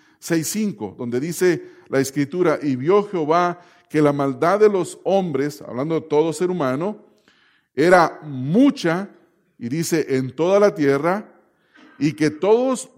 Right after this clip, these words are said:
todos los designios", ahora, no algunos designios, sino todos los designios de los hombres, de los pensamientos del corazón de ellos, escuche esto,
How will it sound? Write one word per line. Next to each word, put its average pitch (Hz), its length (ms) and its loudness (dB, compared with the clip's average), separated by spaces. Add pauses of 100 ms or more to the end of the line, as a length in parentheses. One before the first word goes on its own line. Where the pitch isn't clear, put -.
todos 214 420 4
los 156 260 0
designios", 151 880 -2
ahora, 131 260 -2
no 139 160 0
algunos 185 380 0
designios, 151 480 -6
sino 123 220 -6
todos 208 340 6
los 170 120 -2
designios 143 500 -6
de 143 80 -2
los 135 180 -6
hombres, 143 500 -6 (420)
de 135 120 0
los 147 100 0
pensamientos 185 920 -4 (160)
del 135 220 0
corazón 127 460 -4
de 156 200 2
ellos, 170 380 -4 (300)
escuche 160 420 -4
esto, 160 340 -6